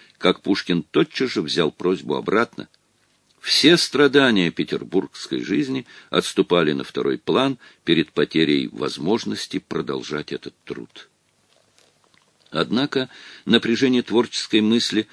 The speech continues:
проявлялось не только в количестве написанного, но и в быстроте мысли. В периоды творческого подъёма,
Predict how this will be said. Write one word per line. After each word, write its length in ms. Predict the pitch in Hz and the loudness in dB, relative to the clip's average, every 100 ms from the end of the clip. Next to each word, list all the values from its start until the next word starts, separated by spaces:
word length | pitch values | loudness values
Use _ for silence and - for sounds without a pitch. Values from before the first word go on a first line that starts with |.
| - - - | -16 -12 2
проявлялось 640 | 98 104 107 113 107 - | 4 6 6 6 4 2
не 140 | 110 | 0
только 340 | 95 139 - 120 | 4 2 2 -2
в 100 | - | 0
количестве 640 | 117 123 104 98 - 101 | 2 2 0 -6 -4 0
написанного, 840 | 101 101 - 71 62 62 62 64 - - - | 0 0 -4 -6 -6 -6 -6 -8 -10 -18 -8
но 400 | 82 98 107 104 | 0 4 4 4
и 220 | - 107 | 2 2
в 120 | 101 78 | 2 2
быстроте 540 | 95 - 87 92 101 | -2 0 -2 0 0
мысли. 420 | 92 69 - - _ _ _ _ - - - | 0 -2 -6 -14 _ _ _ _ -20 -18 -12
В 160 | - | 0
периоды 480 | 107 113 131 117 123 | 4 6 6 4 2
творческого 640 | - 113 113 - - 110 101 | 4 2 2 -2 0 0 2
подъёма, 520 | 107 95 107 110 | 2 2 2 2